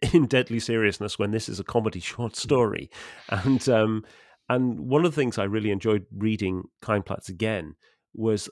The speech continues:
Speaker 1: uh, it, it, it is a really good example of the comic short story. And there are some actual laugh out loud moments in here for, for something that could be, you know, perceived as being quite lightweight. There's almost a sort of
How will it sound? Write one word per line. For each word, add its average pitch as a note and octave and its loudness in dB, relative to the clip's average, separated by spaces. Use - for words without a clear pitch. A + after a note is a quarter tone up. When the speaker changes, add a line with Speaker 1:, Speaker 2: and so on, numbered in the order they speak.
Speaker 1:
uh, - -12
it, A#2 -8
it, - -8
it D3 -2
is F3 4
a C#3 2
really A#2 2
good G#2+ 0
example F#2+ -4
of F#2 -4
the - -10
comic F2+ -4
short - -6
story. D2 -6
And G#2+ -2
there A#2+ 2
are D3 0
some G#2 -4
actual A2 -2
laugh G#2+ 0
out F#2+ 0
loud F#2+ -2
moments G#2 -2
in F#2 -8
here F2 -6
for, - 0
for - -4
something D3 2
that G#2+ -2
could A2 -4
be, G2+ 0
you G#2 -8
know, F#2 -2
perceived A#2+ 0
as G2 -4
being F#2+ -2
quite F#2+ -4
lightweight. G#2 -6
There's A#2 0
almost C#3 0
a G2+ -4
sort G#2+ -4
of F#2 -4